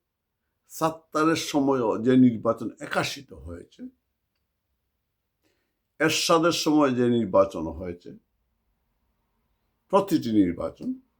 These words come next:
বিএনপির সময়ে বিচারপতি রউফের নেতৃত্বে মাগুরায় যে ভোট ডাকাতি হয়েছিল, যার নি-, বিএনপি পতনের কারণ হয়েছিল,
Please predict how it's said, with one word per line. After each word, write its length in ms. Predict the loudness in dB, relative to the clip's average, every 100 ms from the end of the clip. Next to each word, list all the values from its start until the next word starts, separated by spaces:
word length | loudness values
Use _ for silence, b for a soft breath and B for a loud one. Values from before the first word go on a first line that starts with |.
| _ _ _ _ _ _ _ _ _ _
বিএনপির 600 | 2 8 8 6 0 -6
সময়ে 500 | -4 -2 0 0 -2 -8 _ _ _ _ _ _ _ _ _ _ _ _ _ _ _ _ _ _ _ _ _ _ _ _ _ _
বিচারপতি 480 | -6 4 6 6 2
রউফের 420 | 2 2 4 4
নেতৃত্বে 640 | 4 4 0 -14 _ -6 -2
মাগুরায় 600 | 0 2 4 4 4 2
যে 340 | -2 -4 -8 -18 -18
ভোট 300 | -6 -6 -2
ডাকাতি 400 | -4 -4 -10 -8
হয়েছিল, 460 | -6 -6 -6 -8 -2
যার 220 | 0 0
নি-, 240 | 0 -2
বিএনপি 500 | -4 -4 0 0 -2 -10 -10
পতনের 480 | -6 -2 0 0 -4
কারণ 320 | -2 0 0
হয়েছিল, 520 | -2 -10 -20 _ -20